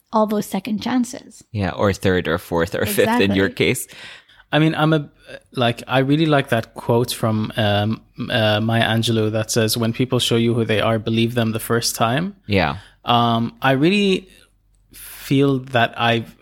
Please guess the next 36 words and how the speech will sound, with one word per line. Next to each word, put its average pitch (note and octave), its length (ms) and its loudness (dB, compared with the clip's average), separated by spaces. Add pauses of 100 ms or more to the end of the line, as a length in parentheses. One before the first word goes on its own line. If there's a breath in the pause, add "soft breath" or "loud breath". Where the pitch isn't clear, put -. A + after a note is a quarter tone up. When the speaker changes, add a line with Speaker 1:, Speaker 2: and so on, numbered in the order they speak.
(180)
Speaker 3:
time C3 320 0
has C3 140 0
shown A#2+ 320 0
me A#2+ 120 0
that A2+ 200 -4
that A#2 280 -2
really B2+ 400 2
applies A#2+ 480 -2
in A#2 200 -4
a A#2 80 -2
lot A2+ 380 0
of A#2+ 140 -2
cases. D#3 580 -2 (720 soft breath)
At C#3+ 140 0
the C#3 60 4
same F#3 360 2
time, A2+ 340 -2
I'm A#2+ 120 0
a A2+ 80 2
big C3 300 0
proponent B2+ 520 0
of - 380 -2
people B2+ 380 0
are A2 180 2
capable A2 520 -4
of G#2 120 -6
change B2+ 440 -2
because A#2 240 -2
I've A2 160 -2
seen A#2+ 260 2
it, C3 200 0
I've G#2+ 200 -4
been A2+ 180 -2
through A#2 200 -2
it A#2 120 -4
Speaker 2:
Yeah. - 20 -6